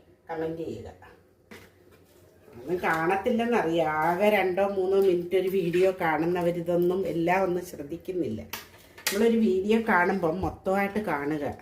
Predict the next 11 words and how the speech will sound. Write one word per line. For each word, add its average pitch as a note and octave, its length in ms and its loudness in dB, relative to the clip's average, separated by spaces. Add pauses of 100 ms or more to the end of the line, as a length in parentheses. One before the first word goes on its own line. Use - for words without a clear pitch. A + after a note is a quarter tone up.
(2500)
കേട്ടോ, F3 260 -6 (1160)
അപ്പോഴാണ് G#3 600 2
അതിൻ്റെ F#3 280 -4 (2000)
ഫുൾ A3+ 180 4 (220)
കാര്യങ്ങൾ G#3 460 6 (120)
മനസ്സിലാവുന്നത്. D#3+ 760 -4
ഒരുപാട് G3 480 2 (100)
കാര്യങ്ങൾ G#3 480 2
in G#3 160 0
between G3 340 -4 (120)
ഞാൻ F3+ 120 0